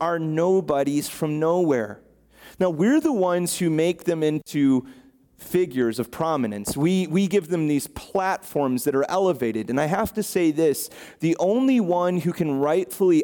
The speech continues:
occupy that platform is Jesus. They're not a superclass. In fact, James says in James five seventeen, in case you missed the point, he says this, "Elijah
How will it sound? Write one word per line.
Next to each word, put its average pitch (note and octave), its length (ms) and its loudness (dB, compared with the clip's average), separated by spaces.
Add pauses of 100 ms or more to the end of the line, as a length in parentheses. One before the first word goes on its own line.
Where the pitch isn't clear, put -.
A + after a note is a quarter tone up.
occupy D#3 680 -2
that C#3 340 -4
platform C3+ 640 -2
is A2+ 240 -2
Jesus. A2+ 840 -4 (1300)
They're F3 140 0
not E3+ 340 0
a C4+ 40 2
superclass. - 1300 -4 (960)
In D#3+ 60 -2
fact, G3 320 -2
James G3+ 440 2
says G#3 320 -2
in E3+ 120 -4
James F3+ 420 -2
five E3 320 -4
seventeen, F3+ 560 -4
in C#3 80 0
case D#3+ 320 -2
you E3 100 -4
missed C#3+ 320 -2
the F3+ 60 -2
point, G#3+ 420 -4 (440)
he G3+ 140 0
says D3+ 480 -2
this, - 680 -4 (960)
"Elijah B3 840 2